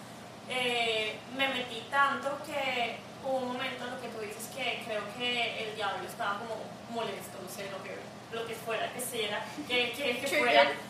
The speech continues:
Speaker 1: pero, eh, sentía, o sea, me iba a acostar y de una, o sea, de una, cuando ya empezaba a sentir sueño, o sea, que ya me iba a quedar muy, muy dormida,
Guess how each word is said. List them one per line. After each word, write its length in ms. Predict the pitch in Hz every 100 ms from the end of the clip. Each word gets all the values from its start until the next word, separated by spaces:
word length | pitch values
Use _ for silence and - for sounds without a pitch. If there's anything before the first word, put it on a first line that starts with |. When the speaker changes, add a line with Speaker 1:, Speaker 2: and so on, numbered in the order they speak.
| - - - -
Speaker 1:
pero, 580 | 285 285 262 262 247 240 233 - -
eh, 420 | 277 269 262 254 240 233 -
sentía, 720 | 277 269 262 247 226 226 233 247 - - - -
o 60 | 269
sea, 180 | 262
me 180 | 240 247
iba 200 | 247 233
a 60 | 233
acostar 500 | 285 - 240 220 - -
y 100 | 254
de 120 | 262 226
una, 320 | 262 294 349 - - - -
o 60 | 240
sea, 200 | - 240
de 120 | -
una, 160 | 240 220
cuando 280 | 240 233 226
ya 140 | 220
empezaba 540 | 214 254 - 262 269 269
a 100 | 302
sentir 320 | 285 262 226
sueño, 400 | 208 254 247 247 262 - - - -
o 60 | 262
sea, 160 | 262 262
que 60 |
ya 100 | 240
me 120 | 226
iba 100 | 233
a 60 | 240
quedar 300 | 294 254 226
muy, 160 | 254 262
muy 200 | 269 269
dormida, 380 | 262 269 277